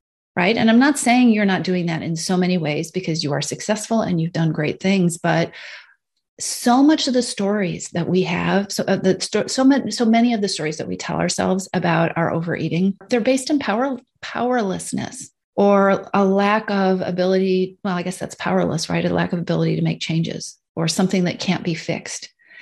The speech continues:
And there are things that can't be fixed. There are things that are unfair. There are things that are painful.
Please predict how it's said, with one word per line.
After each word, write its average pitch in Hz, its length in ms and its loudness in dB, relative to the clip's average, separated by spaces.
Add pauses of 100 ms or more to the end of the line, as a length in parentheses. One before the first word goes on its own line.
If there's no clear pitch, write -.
(200)
And 233 300 4
there 277 160 4
are 359 140 4
things 175 280 0
that - 140 -2
can't - 200 -6
be 185 100 -6
fixed. - 340 -10
There 226 160 0
are 277 160 2
things 240 280 4
that 196 120 0
are 185 80 2
unfair. 180 360 -2
There 180 300 -4
are 240 160 2
things 220 300 2
that 180 160 -2
are 170 80 -2
painful. 165 580 -6